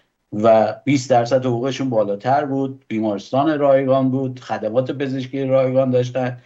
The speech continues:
تقریباً می‌شه گفت یه خلبانی که می‌رفت، هر موقعی که می‌شست توی کابینت رو استارت رو می‌زد، هیچ غم و غصهٔ نگرانی از خانواده‌اش نداشت، می‌دونست خانواده‌اش تأمینه.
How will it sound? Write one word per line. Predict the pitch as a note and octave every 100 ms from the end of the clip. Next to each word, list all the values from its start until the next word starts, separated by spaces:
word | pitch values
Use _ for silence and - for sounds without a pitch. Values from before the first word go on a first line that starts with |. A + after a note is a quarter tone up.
| _ _ _
تقریباً | - C3+ C#3+ C#3 D3+ E3+
می‌شه | F#3 F3
گفت | D3+ D3
یه | C#3+
خلبانی | B2+ C3+ C3+ C#3 F3
که | E3+ D3
می‌رفت، | C3+ C3+ C3
هر | C3 C3
موقعی | B2+ C3 B2+ D#3+
که | E3
می‌شست | C#3 B2+ C#3 C3+
توی | D3 C#3+ C#3+ - - _ -
کابینت | B2+ C3+ C#3 C#3 C3+
رو | C#3+ C#3
استارت | B2+ B2+ F#3 F3+ D#3
رو |
می‌زد، | C#3 C3+ E3 E3+
هیچ | E3 F3+ -
غم | C3+ C#3
و | B2
غصهٔ | C3 B2+ D#3+ F3
نگرانی | D#3+ C3 C3 C3 C3+ D#3+ E3+
از | C#3+ -
خانواده‌اش | C3+ C3 B2+ C#3 D#3+ F3
نداشت، | F3 B2 A2+
می‌دونست | D3 D#3+ E3 -
خانواده‌اش | C#3 C3+ B2+ D#3 D3+
تأمینه. | D3 C#3 D3 C#3 A2